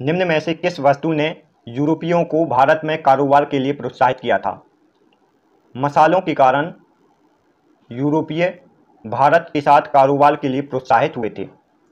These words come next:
नेक्स्ट है, श्रीलंका में डच और पुर्तगाली उपनिवेशवाद के वंशजों को क्या कहते हैं? बुग्गेर।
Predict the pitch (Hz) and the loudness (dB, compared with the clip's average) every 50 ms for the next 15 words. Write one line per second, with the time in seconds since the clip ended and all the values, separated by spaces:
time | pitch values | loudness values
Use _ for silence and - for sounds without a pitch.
0 | _ _ _ _ _ _ _ _ - 117 120 120 - - - 151 165 170 - _ | _ _ _ _ _ _ _ _ -10 -8 -8 -8 -8 -4 -4 -4 -4 -4 -8 _
1 | _ _ _ _ _ _ _ _ - - 156 160 160 180 175 175 175 180 180 180 | _ _ _ _ _ _ _ _ -10 -6 -4 -2 0 0 2 4 4 4 4 2
2 | 156 131 120 151 165 160 - - _ _ _ _ _ - 160 175 165 - 147 156 | 0 0 2 2 2 0 -4 -12 _ _ _ _ _ 2 2 2 2 0 -2 -2
3 | 160 165 143 147 147 151 156 170 - - - 170 170 175 165 156 151 139 147 151 | 0 0 2 4 4 4 2 -2 -4 -2 -2 -2 -2 -2 -4 -2 -2 -2 -4 -4
4 | - - 135 135 135 135 - - 156 151 127 127 127 131 139 127 151 151 147 147 | -4 0 2 2 2 2 0 -4 -2 0 0 0 -2 -2 -2 -2 -2 -2 -2 -2
5 | 147 147 - 120 120 - 117 110 - 123 117 110 127 101 87 - _ _ _ _ | -6 -2 -2 -2 0 0 -2 -4 -4 -6 -8 -8 -8 -10 -12 -14 _ _ _ _
6 | _ _ _ _ _ _ _ _ _ _ _ _ _ _ _ _ _ _ - 117 | _ _ _ _ _ _ _ _ _ _ _ _ _ _ _ _ _ _ -8 -6
7 | 139 131 117 123 131 113 101 - | -6 -6 -6 -6 -6 -6 -6 -8